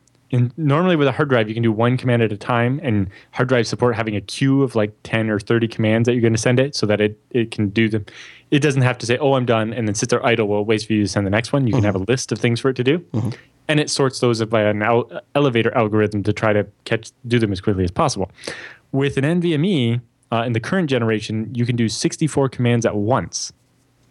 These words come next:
Speaker 1: because there's no head to physically move, right? So
Speaker 2: Oh,
Speaker 1: you just
Speaker 2: man.
Speaker 1: read the different parts of the flash. In newer one, the, the protocol supports up to sixty-five thousand operations concurrently.
Speaker 2: <laughs>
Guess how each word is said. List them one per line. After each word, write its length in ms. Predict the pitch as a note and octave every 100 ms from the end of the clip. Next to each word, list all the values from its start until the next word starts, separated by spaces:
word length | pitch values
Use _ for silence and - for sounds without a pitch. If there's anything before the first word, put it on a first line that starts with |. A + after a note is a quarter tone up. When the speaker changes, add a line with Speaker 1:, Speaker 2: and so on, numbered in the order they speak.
| -
Speaker 1:
because 220 | - G#2+
there's 180 | A2 A2
no 100 | A#2+
head 260 | G2 C#3+
to 60 | A#2
physically 400 | - A2 G#2 F#2+
move, 240 | G#2+ A#2+
right? 180 | E2 G#2
So 100 | A#2+
Speaker 2:
Oh, 20 |
Speaker 1:
you 100 | G#2 G2+
just 120 | A2+
Speaker 2:
man. 100 | A#2+
Speaker 1:
read 80 | G#2
the 80 | G2+
different 200 | G#2 G#2
parts 200 | G#2 G2+
of 60 | F#2+
the 40 |
flash. 320 | F#3 C3+ F#2 - - - - -
In 140 | D3+ C3
newer 240 | E3+ G#3
one, 220 | C3 B2+
the, 120 | C#3
the 140 | C#3+ C3
protocol 400 | - G#3+ - C#3
supports 340 | - B2+ B2+
up 80 | B2
to 60 | A#2+
sixty-five 500 | - C#3 C#3+ B2+ A2+
thousand 560 | - - C#3+ D#3 A#2 F#2+
operations 520 | F#2 G#2 G2 F2+ F#2
concurrently. 580 | G#2 F2 G2+ F2 E2+ D2+ -
Speaker 2:
<laughs> 340 | G3+ E3+ D3